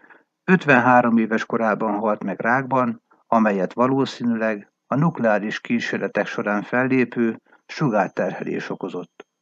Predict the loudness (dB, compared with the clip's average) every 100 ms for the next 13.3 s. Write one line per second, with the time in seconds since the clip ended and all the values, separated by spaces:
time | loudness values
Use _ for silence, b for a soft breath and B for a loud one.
0 | _ _ _ b b b b 4 6 6
1 | 2 2 0 0 -4 _ -2 6 6 6
2 | 0 0 0 -2 -4 -4 -2 -2 -2 -4
3 | -4 -8 -8 0 2 4 2 2 0 0
4 | 0 0 0 -4 -2 0 2 2 2 0
5 | B B B 0 0 2 4 4 2 -2
6 | -2 0 0 -2 -8 -8 -6 -4 0 0
7 | -2 -6 _ -2 2 2 2 0 -2 -4
8 | -4 -8 -8 -6 -8 -6 -6 -4 -4 -4
9 | -4 -6 -6 _ _ _ _ -8 2 2
10 | 2 -2 -8 _ _ _ -6 0 0 0
11 | -4 -6 -6 -8 -8 -10 -10 -8 -10 -14
12 | _ _ _ 2 2 2 -4 -4 -6 -10
13 | -14 -16